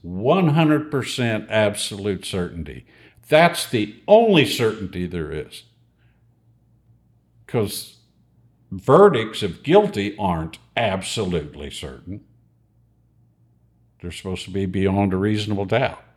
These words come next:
That's not certainty. We don't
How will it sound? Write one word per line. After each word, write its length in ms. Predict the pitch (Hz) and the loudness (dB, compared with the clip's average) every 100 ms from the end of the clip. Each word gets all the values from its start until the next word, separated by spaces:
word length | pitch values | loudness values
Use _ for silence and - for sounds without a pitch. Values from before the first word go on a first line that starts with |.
| _ - | _ 0
That's 340 | 131 160 - | 2 2 -2
not 220 | 92 78 | -4 -4
certainty. 600 | - 113 107 - - _ _ _ _ _ _ _ _ _ - | -2 0 0 -4 -18 _ _ _ _ _ _ _ _ _ -2
We 140 | 120 | 2
don't 460 | 117 139 139 135 - | 6 6 6 0 -10